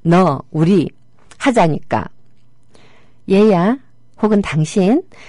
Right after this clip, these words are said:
눈이 부시게 푸르른 날은 그리운 사람을 그리워합시다. 너하고 나하고 같이."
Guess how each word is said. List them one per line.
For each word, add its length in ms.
눈이 260
부시게 340
푸르른 460
날은 380
그리운 360
사람을 440
그리워합시다. 1200
너하고 320
나하고 300
같이." 460